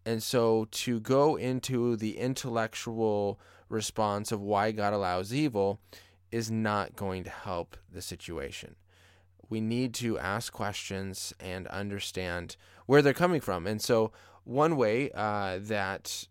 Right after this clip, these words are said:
we've talked about before on the show, and, and it's something that, um, Sean McDowell brought up, and when I interviewed him, was he said, when someone asks him about the problem of evil, he responds,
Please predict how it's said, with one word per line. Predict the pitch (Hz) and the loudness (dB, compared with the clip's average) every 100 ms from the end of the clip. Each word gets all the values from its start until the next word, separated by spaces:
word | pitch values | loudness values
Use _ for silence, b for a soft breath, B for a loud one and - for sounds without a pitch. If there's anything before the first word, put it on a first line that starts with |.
| _ _ _ - | _ _ _ -10
we've | 120 113 | -6 -6
talked | - 120 110 | -2 -2 -2
about | 113 107 | -2 -4
before | 101 - 107 | -4 -4 -4
on | |
the | 101 | -4
show, | 95 101 98 | -4 -2 -2
and, | 110 101 101 73 | -2 -4 -6 -6
and | 98 95 85 | -6 -8 -10
it's | 78 - | -12 -6
something | 120 107 - 107 101 | -6 -4 -4 -4 -4
that, | 92 - b b b - | -6 -8 b b b -10
um, | 98 95 90 73 | -6 -4 -6 -6
Sean | - 113 107 101 71 | -2 0 0 -2 -8
McDowell | 101 95 123 131 127 | -10 -2 2 4 4
brought | 117 101 | 0 0
up, | 101 104 | -2 -4
and | 101 | -4
when | 98 95 | -4 -4
I | 98 85 | -4 -4
interviewed | 104 107 101 95 | -4 -4 -6 -6
him, | 117 202 135 | -2 -2 0
was | 117 113 | -2 -2
he | 110 | -6
said, | - 104 98 - - b b b | -6 -6 -6 -12 -20 b b b
when | 120 117 | -4 -2
someone | - 127 143 156 151 135 - 50 50 - | 0 0 2 2 2 -4 -8 -16 -20 -6
asks | 117 143 - 156 | 0 0 0 2
him | 147 143 | 4 4
about | 117 110 - | 4 2 -2
the | |
problem | 107 110 101 | -2 0 0
of | 101 | 0
evil, | 151 202 110 110 | 0 0 -2 -2
he | 110 113 | -4 -4
responds, | 107 - 101 98 | -4 -4 -4 -6